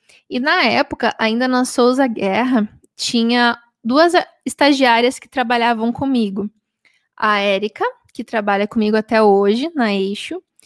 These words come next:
e a Flávia. Ela trabalhou um tempo comigo, agora ela tá atuando como treinadora solo, assim, também. Mas quando eu tinha algumas demandas, porque daí eu comecei a ter demandas de escritórios,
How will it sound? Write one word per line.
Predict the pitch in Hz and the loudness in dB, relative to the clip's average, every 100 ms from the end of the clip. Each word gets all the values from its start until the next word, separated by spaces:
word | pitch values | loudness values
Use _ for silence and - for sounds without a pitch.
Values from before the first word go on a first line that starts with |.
| _ _ | _ _
e | - 254 | -6 -2
a | 254 | -2
Flávia. | 277 - 285 233 208 202 202 202 - _ _ _ | -4 -4 0 2 2 -2 -6 -8 -12 _ _ _
Ela | 214 208 208 202 202 202 196 _ _ _ | -6 0 2 2 2 -2 -4 _ _ _
trabalhou | 233 214 214 214 247 | -2 2 4 4 2
um | |
tempo | 277 247 277 | 2 -2 -2
comigo, | - 247 226 269 320 | -4 -2 -2 -2 -2
agora | 285 240 233 | 0 0 0
ela | 254 | -2
tá | 247 247 247 247 247 _ _ _ | -2 -2 0 -2 -6 _ _ _
atuando | - 233 - 240 220 226 | -8 -8 -2 0 0 -2
como | 247 233 | -2 -4
treinadora | 233 240 226 214 226 247 349 | -2 -2 0 0 0 -2 -6
solo, | - - 240 220 208 | -14 -2 2 2 2
assim, | 202 - 220 | -2 -4 -4
também. | 247 247 208 202 _ _ _ _ _ - | -2 -2 -2 -6 _ _ _ _ _ -2
Mas | 247 247 - _ | -2 -2 -6 _
quando | - 294 359 403 403 | -4 -2 0 0 2
eu | 311 302 | 2 2
tinha | - - 262 269 | -2 -4 0 0
algumas | - 233 220 233 240 | 0 0 2 2 2
demandas, | 214 233 240 233 | 2 2 0 -2
porque | - | -2
daí | 240 | 0
eu | 262 | 0
comecei | 320 302 - 294 | -2 -6 -2 -2
a | 294 | -2
ter | - 247 | 0 0
demandas | 233 269 247 220 247 277 226 202 | 2 0 0 -2 -4 -2 -4 -4
de | 226 | -6
escritórios, | 233 - - 269 _ 240 220 220 240 440 - - | -8 -8 -8 -8 _ 0 2 0 0 -4 -6 -16